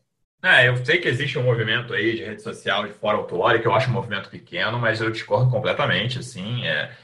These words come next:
Quando o Botafogo contratou o Autuori, eu não, não achei uma boa contratação, admito aqui, mas acho que ele fe-, faz um trabalho, vai lá, nota seis, não acho um trabalho brilhan-, brilhante, longe disso, mas, cara, pega o banco do Botafogo ontem, sabe? O que você falou de ataque,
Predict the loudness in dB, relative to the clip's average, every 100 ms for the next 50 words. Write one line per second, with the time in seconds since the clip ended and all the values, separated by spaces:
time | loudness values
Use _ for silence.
0 | _ _ 2 4 6 6 4 2 2 2
1 | 2 2 2 4 4 6 6 2 -6 -10
2 | -14 -10 -8 -6 -6 -4 -4 -4 -4 -4
3 | -6 -6 -6 -4 -6 -8 -8 -6 -4 -4
4 | -4 -6 -10 -8 -6 -6 -8 -18 _ _
5 | 0 4 6 4 4 2 2 0 4 6
6 | 6 6 6 8 8 8 4 0 2 2
7 | 2 0 -6 -16 _ -12 -12 -14 _ -2
8 | 2 2 2 0 0 0 -2 -6 -6 -6
9 | -6 -4 -2 2 2 2 0 0 -2 -6
10 | -4 -4 0 0 4 4 4 2 4 4
11 | 2 0 -2 -4 -2 0 0 2 0 -2
12 | -2 2 2 2 -2 0 2 2 -2 -2
13 | 0 2 2 4 2 2 -2